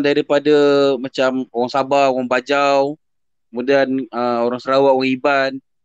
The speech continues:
Diorang ni dah biasa berenang lama-lama, menyelam lama-lama tau. So itu satu kelebihan. Ah, tapi tak di-, tak dinafikan juga, ada juga yang daripada orang Semenanjung ni pun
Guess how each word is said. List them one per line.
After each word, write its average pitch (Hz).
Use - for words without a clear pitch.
Diorang 147
ni 190
dah 165
biasa 156
berenang 156
lama-lama, 156
menyelam 151
lama-lama 156
tau. 123
So 208
itu 190
satu 185
kelebihan. 151
Ah, -
tapi 208
tak 143
di-, 160
tak 156
dinafikan 143
juga, 151
ada 127
juga 127
yang 123
daripada 120
orang 123
Semenanjung 117
ni 123
pun 147